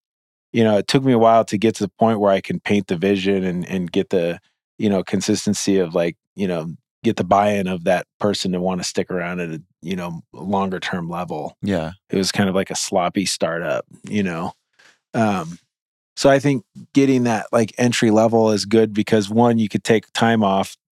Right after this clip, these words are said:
Speaker 1: Two, they're, they're cost effective 'cause they're looking for experience of that part of their life, not as much cash
Speaker 2: Like, you
Speaker 1: flow.
Speaker 2: pay 'em an exposure. Okay,
Speaker 1: Yeah,
Speaker 2: that's
Speaker 1: well,
Speaker 2: good. Yeah.
Speaker 1: yeah, I mean, you still,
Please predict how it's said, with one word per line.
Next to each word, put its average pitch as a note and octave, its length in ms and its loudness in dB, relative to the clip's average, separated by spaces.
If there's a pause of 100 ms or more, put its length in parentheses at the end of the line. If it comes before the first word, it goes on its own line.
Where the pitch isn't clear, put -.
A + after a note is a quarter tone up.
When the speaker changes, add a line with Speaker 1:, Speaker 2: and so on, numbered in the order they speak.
Speaker 1:
Two, B2+ 260 4
they're, G#2+ 320 2 (160)
they're A2 220 2 (140)
cost D3 320 2
effective A2 400 2
'cause A2 160 0
they're A2 180 2
looking A#2 380 2
for - 160 0
experience A#2 520 -2
of G2+ 60 0
that F#2 200 2
part G2 180 2
of F#2 40 0
their F2 120 -2
life, E2+ 340 -2
not G2 220 0
as F#2+ 120 -2
much - 380 -2
cash G2+ 380 0
Speaker 2:
Like, G2 120 2
you D2 60 0
Speaker 1:
flow. D2+ 140 -6
Speaker 2:
pay A2+ 200 4
'em G#2 80 4
an F#2+ 60 0
exposure. G2+ 640 0 (120)
Okay, B2+ 200 6
Speaker 1:
Yeah, D3 220 4
Speaker 2:
that's G2 160 0
Speaker 1:
well, C#3 240 6
Speaker 2:
good. A2 80 -4
Yeah. G2 80 -2
Speaker 1:
yeah, C#3+ 200 6
I - 20 2
mean, D3 160 2
you D3 80 4
still, E3+ 320 2